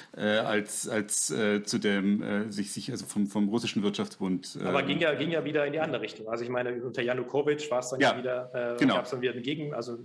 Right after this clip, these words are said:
Speaker 1: Ja.
Speaker 2: das heißt, es war, es
Speaker 1: Ja.
Speaker 2: war auch, war sozusagen da an der Stelle noch nicht so eindeutig. Ich würde tatsächlich sagen, dass, dass wirklich dieser, dieser echte, äh, dieser Bruch mit der Ukraine und auch mit der ukrainischen Bevölkerung eben letztlich durch den Krieg, äh,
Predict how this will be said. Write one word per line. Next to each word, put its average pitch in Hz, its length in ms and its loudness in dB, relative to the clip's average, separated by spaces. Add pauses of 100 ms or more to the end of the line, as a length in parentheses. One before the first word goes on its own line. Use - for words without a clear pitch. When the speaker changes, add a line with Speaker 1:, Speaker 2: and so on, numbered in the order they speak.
(120)
Speaker 1:
Ja. 110 260 4
Speaker 2:
das - 120 -4
heißt, 135 240 2
es 135 140 -4
war, 127 540 0
es - 280 -14
Speaker 1:
Ja. 113 200 2 (380)
Speaker 2:
war 135 300 2
auch, 135 400 -4
war 135 220 2
sozusagen 135 320 0
da 123 140 2
an 123 80 -2
der 123 100 0
Stelle 127 160 -4
noch 123 60 -2
nicht 127 140 -4
so - 80 -4
eindeutig. 120 580 -4
Ich - 60 -12
würde 120 140 -6
tatsächlich 123 440 -4
sagen, 113 260 0
dass, 110 220 -6
dass - 280 -8
wirklich 127 280 -4
dieser, 110 280 -4
dieser 104 340 -6
echte, 110 440 -8 (540)
äh, 107 140 -8
dieser 104 200 -6
Bruch 143 420 0
mit 127 100 -2
der 120 120 -2
Ukraine 117 560 -4
und 110 100 -6
auch 117 120 -4
mit 120 100 -4
der 117 100 -4
ukrainischen 107 320 -6
Bevölkerung 117 480 -6
eben 104 240 -6
letztlich 104 340 -6
durch 110 160 -10
den 104 120 -14
Krieg, - 420 -18
äh, 101 240 -8